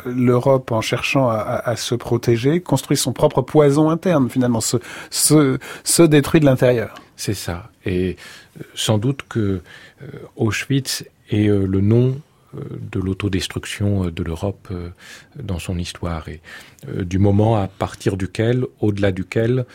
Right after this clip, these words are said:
Speaker 2: euh, il n-, n'est évidemment plus possible de penser que l'Europe peut être le nom de l'universel. Et le pendant, euh, d'Auschwitz, ce que la Coulabart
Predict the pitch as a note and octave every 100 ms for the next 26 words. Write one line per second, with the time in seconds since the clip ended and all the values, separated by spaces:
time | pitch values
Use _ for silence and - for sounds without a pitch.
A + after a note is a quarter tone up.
0 | - - - A#2+ E2+ E2+ G#2+ - _ G2+
1 | F#2+ F#2+ G2 G#2 - _ - G#2+ A#2 G2+
2 | G#2+ G2 F#2 F#2+ - A2+ - G2+ - G#2
3 | G2+ A2 _ - - G#2+ G2 F#2 E2+ G#2
4 | - F2 E2 G#2 - - - F#2+ - F2+
5 | E2+ F#2 F#2 E2+ E2 D#2 D#2 - D2+ D#2
6 | - F2 F#2+ - B2+ A#2+ A2 - _ -
7 | - - - G2 E2+ F2+ E2+ - C3 C3
8 | - - - - - E2+ E2+ - F#2 F2
9 | F#2